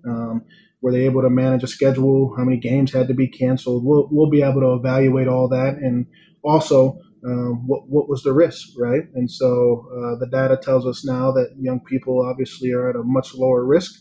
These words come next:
um, but that doesn't mean they can't get sick. Uh, we know there are some that are testing positive. Uh, and so all of those different things will be really,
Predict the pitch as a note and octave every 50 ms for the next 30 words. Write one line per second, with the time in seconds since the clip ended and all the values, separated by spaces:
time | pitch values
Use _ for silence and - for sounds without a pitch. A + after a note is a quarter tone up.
0 | C3 B2 B2 B2 B2 B2 A#2+ A#2+ A#2+ - _ _ _ _ - B2+ C3 A#2+ - -
1 | C#3 C3+ - C#3 B2 C#3+ C3+ C3 B2+ B2+ B2 B2 - C#3 C#3 C3+ B2 - - -
2 | C#3+ C#3 C3+ D#3 D#3+ - - - C#3+ - - - - - - A#2+ A#2 A#2 A#2 A#2
3 | A#2 A#2 B2 B2 A#2+ B2+ C3 B2+ B2+ B2+ B2 A#2+ B2+ - _ _ _ _ _ _
4 | - - D3 C#3 C3+ C#3 C3 B2+ A#2+ - - C#3 - - D3+ C#3+ - - C3+ B2+
5 | C3 A#2+ C#3 C#3 C#3+ D#3+ D#3+ - - - - B2+ B2+ B2 B2 B2 B2 A#2 - -
6 | C#3 - - - - C3+ B2+ B2 A#2+ A#2+ - - - - _ _ - D#3 D#3 D#3+
7 | D#3+ D#3 C#3+ D3 C#3+ C#3 C3+ - D#3+ D3 - C#3 B2 - - D#3+ D3 D3 C#3 C3+
8 | B2 C3+ C3 A#2 B2+ B2 B2 B2 A#2+ C3 D3 D3+ D3+ D3+ C#3+ C#3 C3 C3 B2+ A#2